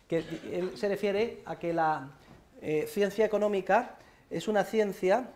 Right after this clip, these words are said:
es una ciencia que está libre de juicios de valor. O sea, ¿se acuerdan cuando decíamos que los fines son subjetivos? En el sentido de que los fija el sujeto que actúa, y los medios también,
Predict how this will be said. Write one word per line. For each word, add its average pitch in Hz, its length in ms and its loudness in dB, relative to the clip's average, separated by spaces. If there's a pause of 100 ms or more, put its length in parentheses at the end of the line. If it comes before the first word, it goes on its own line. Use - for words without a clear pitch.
(500)
es 143 140 -8
una 190 140 0
ciencia 202 640 0 (240)
que 160 80 -4
está 202 200 4
libre 240 440 4
de 175 200 -2
juicios 190 600 -2
de 139 80 -2
valor. 127 300 -4 (1400)
O 131 80 -12
sea, 165 200 2
¿se - 100 -2
acuerdan 214 400 6
cuando 202 240 6
decíamos 185 680 2 (380)
que 170 120 2
los 165 180 2
fines 202 300 0
son 180 160 2
subjetivos? 185 840 -2 (400)
En 147 100 -2
el 156 80 0
sentido 170 360 0
de 190 100 2
que 180 120 -2
los 151 180 0
fija 190 540 -2
el 139 100 -10
sujeto 170 460 -4 (580)
que 131 100 -6
actúa, 123 360 -6 (580)
y 151 80 -4
los 160 160 0
medios 170 340 -2
también, 170 440 -2